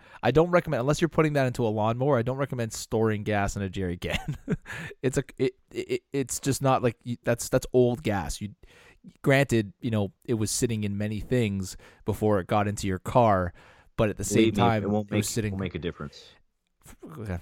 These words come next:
Speaker 1: well, again, I, I, I, I have carbureted,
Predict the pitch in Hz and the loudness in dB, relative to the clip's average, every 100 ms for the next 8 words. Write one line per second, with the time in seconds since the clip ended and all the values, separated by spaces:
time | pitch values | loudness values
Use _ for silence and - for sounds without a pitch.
0 | - 139 107 - 104 85 - 104 127 123 | -8 -12 -12 -10 -8 -8 -4 0 2 2
1 | 127 - 123 117 110 - 117 113 - 113 | 2 4 4 4 2 0 0 0 2 2
2 | 107 110 101 98 85 | 4 2 2 -2 -4